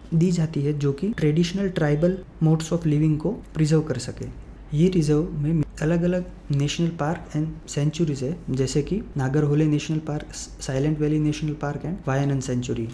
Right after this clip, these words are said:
इसमें अलग-अलग tribes भी रहती है, जैसे कि टोडाज है, कोटाज है, पानियाज है, एटसेटरा।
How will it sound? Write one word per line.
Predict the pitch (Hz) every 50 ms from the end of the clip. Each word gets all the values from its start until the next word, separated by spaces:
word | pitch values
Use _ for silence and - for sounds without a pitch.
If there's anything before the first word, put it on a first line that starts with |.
| - -
इसमें | - - 180 185 185 185 185 - -
अलग-अलग | 156 165 165 165 175 185 180 180 -
tribes | 151 139 147 147 - -
भी | 170 165
रहती | 143 135 123 - 127 123 120
है, | 120 - - - - - - - -
जैसे | 139 139 135 151 147
कि | 160 151
टोडाज | 156 143 139 139 135 135 135 131 131
है, | 135 131
कोटाज | 131 - - 143 139 139 139 135 135 131 131
है, | 131 127 135 135 - - - - -
पानियाज | 139 139 143 143 139 135 127 127 127
है, | 135 - - - -
एटसेटरा। | 135 - - 135 123 - 123 120 117